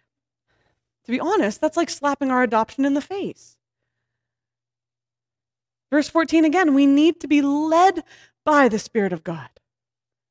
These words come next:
And that's not just every once in a while. We need to be led by the Spirit of God to be children of God. So my encouragement to us this morning,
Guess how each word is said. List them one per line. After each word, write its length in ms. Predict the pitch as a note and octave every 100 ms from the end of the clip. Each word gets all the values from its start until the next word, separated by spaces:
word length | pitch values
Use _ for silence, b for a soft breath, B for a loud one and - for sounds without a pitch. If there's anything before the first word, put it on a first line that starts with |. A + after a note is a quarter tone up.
| _ _ -
And 100 | D4
that's 160 | F#4
not 120 | G#4 F4
just 140 | F4+
every 160 | E4 D#4+
once 240 | D#4 D4
in 60 | D4
a 60 |
while. 460 | C#4+ D#4+ F#4+ F3+ - - _ _ _ _ B B B B
We 80 | E4+
need 140 | F#4+
to 60 | F4
be 140 | E4+
led 720 | D#4+ D4+ E4 E4+ F#4 F4 A#3+ - _ _ _ _
by 340 | D#4 E4 F4
the 120 | C#4+ C#4+
Spirit 440 | - E4+ F#4 F4+
of 120 | D#4+
God 500 | A#3+ C4+ G#3 C#3 - _ _ _ _ _ _ _ _ _ _ _ _
to 60 | A3+
be 120 | C#4+
children 440 | - F#4+ F4+ D4+
of 120 | G3 -
God. 280 | D#3+ - _ _ _ _ _ _ _ _ _ _ _ _ _ _ _ _ _ _ _ _ _ _ _ _ _
So 120 | _ C#4+
my 160 | D4
encouragement 600 | D4+ - F4 F#4 D4+ B3+
to 60 | C#4
us 100 | C4
this 180 | C#4 A#3+
morning, 420 | C4 D#4+ C#4 G3+